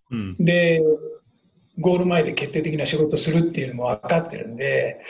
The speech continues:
Speaker 2: 自由度が高いじゃないですか。このチームは、
Speaker 1: うん。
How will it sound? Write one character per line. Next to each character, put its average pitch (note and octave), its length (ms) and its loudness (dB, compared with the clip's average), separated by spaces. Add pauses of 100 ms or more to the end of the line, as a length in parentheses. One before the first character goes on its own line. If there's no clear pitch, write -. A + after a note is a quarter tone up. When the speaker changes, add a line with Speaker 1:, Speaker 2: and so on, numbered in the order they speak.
(360)
Speaker 2:
自 F#3 160 4
由 A#4+ 160 6
度 - 100 2
が - 100 0
高 D#3 240 0
い G#3+ 60 -2
じ D#3 80 -8
ゃ - 20 -12
な - 140 -14
い - 20 -16
で - 80 -14
す - 60 -10
か。 C#3 100 -4
こ A3 120 2
の A#3+ 100 6
チ C#4+ 120 0
ー A#3 60 6
ム E3+ 80 6
は、 C#3+ 200 -2
Speaker 1:
う - 40 -18
ん。 - 20 -20